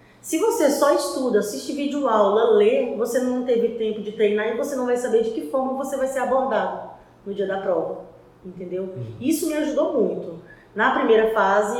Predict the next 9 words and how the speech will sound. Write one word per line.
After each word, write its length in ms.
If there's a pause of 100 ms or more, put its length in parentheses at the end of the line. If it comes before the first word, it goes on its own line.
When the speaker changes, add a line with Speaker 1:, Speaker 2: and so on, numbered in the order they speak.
(160)
Speaker 1:
é, 680
inclusive. 600
Na 160
segunda, 720 (320)
a 120
gente 540 (240)
treinou 460
várias 380
peças, 760